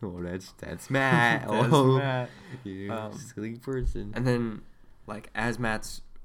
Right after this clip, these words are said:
Speaker 2: running away, he gets shot in the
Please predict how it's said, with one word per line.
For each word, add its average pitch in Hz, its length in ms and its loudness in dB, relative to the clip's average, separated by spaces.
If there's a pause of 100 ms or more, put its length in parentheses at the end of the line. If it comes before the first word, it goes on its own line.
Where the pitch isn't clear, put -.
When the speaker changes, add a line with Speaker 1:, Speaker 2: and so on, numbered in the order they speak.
Speaker 2:
running 113 320 0
away, 104 460 -6 (840)
he 120 160 -4
gets 110 220 -6
shot 104 360 0
in 104 220 -6
the - 600 -10